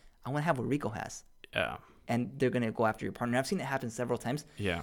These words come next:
Speaker 1: So I'm not opposed to not tagging your partner, not posting your partner on social media as long as your partner is okay with it and see, they, you understand.
Speaker 2: Right.
Speaker 1: And, and you guys have a mutual agreement and you're showing love in different ways. I'm completely fine with that. But, but, there's a but.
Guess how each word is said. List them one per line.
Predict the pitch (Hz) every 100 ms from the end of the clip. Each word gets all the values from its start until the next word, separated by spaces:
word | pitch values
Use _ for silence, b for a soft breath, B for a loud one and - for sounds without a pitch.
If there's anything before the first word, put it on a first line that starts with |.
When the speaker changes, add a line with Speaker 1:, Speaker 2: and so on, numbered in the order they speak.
| -
Speaker 1:
So | - 143
I'm | 170
not | 208 226
opposed | - 135 139 135
to | -
not | 123 123
tagging | - 120 120
your | 113
partner, | 113 110 123 123
not | 120 113 - -
posting | 123 120 135
your | 117
partner | 117 117 120 113 -
on | 113
social | 123 120
media | 113 120 135
as | 113
long | 113 123
as |
your | 110
partner | 101 120 110 117
is | 104
okay | - - 117
with | 117 135
it | 127
and | 113
see, | - 120
they, | - 117 123 120
you | 123 120
understand. | 123 110 - 110 127 -
Speaker 2:
Right. | 104 95 - b b b -
Speaker 1:
And, | 131 147
and | 135
you | 131
guys | 143
have | 139
a |
mutual | 117 117 127
agreement | 107 127 123
and |
you're | 117
showing | 110 127 120 113
love | 113
in | 110
different | 107 - 107
ways. | 107 -
I'm | 120
completely | 117 117 110
fine | 107 104
with | 104
that. | 101 107 - _
But, | 143 131 92 - _ _ -
but, | 127 - -
there's | 113
a | 123
but. | 101 -